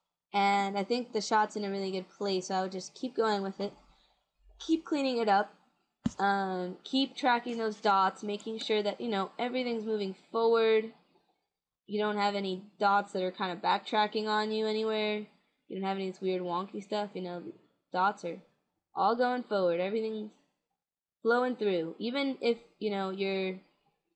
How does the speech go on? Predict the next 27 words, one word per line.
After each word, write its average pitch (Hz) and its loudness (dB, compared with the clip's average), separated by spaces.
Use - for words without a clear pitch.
even 226 -6
if 240 -4
we're 226 0
going 202 0
this 247 0
way 269 2
and 240 0
then 208 -2
coming 214 -4
back 202 2
this 220 2
way, 240 -4
we're 208 -2
not 214 2
gonna 220 -2
leave 214 0
those 202 -4
edges 202 0
sharp, 175 0
you 180 -4
know, 175 -4
we're 175 -4
gonna 185 -4
round 202 2
off 196 2
those 185 -2
edges. 175 -4